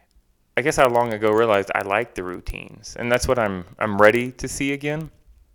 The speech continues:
to experience again, just the routine of, like, a couple of five-day weeks to get the pattern going for me, um, but also for my students, you know, to move past this, um,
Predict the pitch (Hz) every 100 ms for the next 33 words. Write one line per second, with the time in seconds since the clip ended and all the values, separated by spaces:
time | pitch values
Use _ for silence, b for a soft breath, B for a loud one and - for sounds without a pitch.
0 | _ _ _ - - 110 95 - 117 120
1 | 123 127 127 131 123 - 107 101 - 110
2 | 120 127 127 139 131 104 101 _ _ -
3 | - 107 - _ _ - 135 139 113 -
4 | 113 113 117 104 92 - - - 110 113
5 | - - 113 107 98 98 95 92 - 95
6 | 160 170 90 B B B B - 98 92
7 | 92 143 214 - 151 107 95 - 110 95
8 | 85 - - _ - b b b b 107
9 | 104 110 120 - 120 113 - 98 - -
10 | - b b b b b - 98 92 92
11 | 92 90